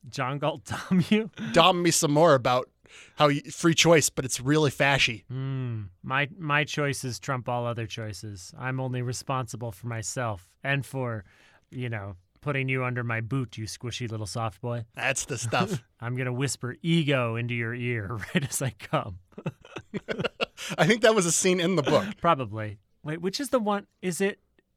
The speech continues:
Speaker 1: It's the Fountainhead with the fucked up rape scene, right? I don't remember.
Speaker 2: I don't know. I know that in Atlas Shrugged, the, the main lady was like, "Hey, reduce me to an object for your use, Daddy."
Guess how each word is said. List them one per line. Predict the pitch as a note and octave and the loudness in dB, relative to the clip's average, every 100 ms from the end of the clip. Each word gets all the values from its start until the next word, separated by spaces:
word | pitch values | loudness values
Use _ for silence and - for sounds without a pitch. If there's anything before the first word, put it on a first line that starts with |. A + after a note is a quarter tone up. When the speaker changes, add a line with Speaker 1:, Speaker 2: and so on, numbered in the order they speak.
| _ _ - | _ _ -4
Speaker 1:
It's | G#3+ | -2
the | G3 | -2
Fountainhead | - - D4+ A3+ F3 C#3 C3+ | 0 4 4 4 0 2 0
with | A2+ B2+ | 0 -6
the | B2+ | -8
fucked | - D#3 - C#3 | -4 -4 -2 -4
up | A#2+ | -6
rape | A#2+ A#2 A2 - | -4 -4 -4 -6
scene, | - G2+ G#2+ | -12 -10 -10
right? | C#3 D3+ - - | -8 -10 -10 0
I | E3+ | 2
don't | C#3 | 2
remember. | G#2+ G2+ B2 C3 | 0 -10 -12 -2
Speaker 2:
I | F3+ | 2
don't | G3 E3 | 2 2
know. | C#3+ A#2 - - - _ _ _ - | 0 -2 -8 -20 -20 _ _ _ -8
I | D3+ | 0
know | F3 F#3 F3+ | 6 8 8
that | D#3+ E3 | 8 4
in | D3 D#3 | 4 0
Atlas | D#3 D#3+ D3 | 0 2 2
Shrugged, | - D3+ C3+ A#2 | 4 4 4 0
the, | C#3+ C3+ | 0 0
the | A#2 | -2
main | C3 C#3+ D3 C#3 | 0 2 2 2
lady | C3+ C3 | 2 2
was | C3+ B2 | 0 0
like, | B2+ B2+ | -2 -2
"Hey, | C#3+ | -2
reduce | C#3+ C3 F3 E3+ | 0 4 4 4
me | D#3 C#3+ | 2 2
to | D#3+ D3+ | 4 4
an | |
object | D3 D3+ D3+ D3 | 6 4 4 -2
for | - | 0
your | D#3 C#3 | -2 0
use, | C3 C3+ D#3+ - | 0 0 0 0
Daddy." | A#2+ G#2 A2+ | -2 -2 -4